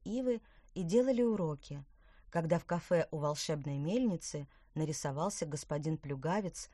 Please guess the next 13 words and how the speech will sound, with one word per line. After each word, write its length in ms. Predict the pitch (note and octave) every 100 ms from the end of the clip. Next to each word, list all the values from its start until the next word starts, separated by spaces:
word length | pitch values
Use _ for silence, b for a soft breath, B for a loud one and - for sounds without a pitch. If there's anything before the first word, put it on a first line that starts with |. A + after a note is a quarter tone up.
| b b
в 80 | -
сопровождении 760 | E3 - D3 D3+ D3 F3+ G3 D3+
господина 600 | D3+ - D#3 D3+ F3 E3+
Медногроша, 880 | E3+ D#3+ F#3+ F#3 F#3 C#3+ - C3 - b b b
агента 460 | D#3+ D#3+ D#3 C#3
по 120 | C3+ C3+
продаже 440 | D3 D3 C#3 C#3+
недвижимости. 880 | E3 E3 D#3 C3+ C3 C3 - - C#3 - - - - - -
Он 180 | G3+
плюхнулся 580 | F#3+ G3+ A3 F#3 F3 E3+
за 120 | D#3+
свободный 560 | E3 F3 E3+ F3 E3 E3+
столик 500 | - A#3+ C#4 G3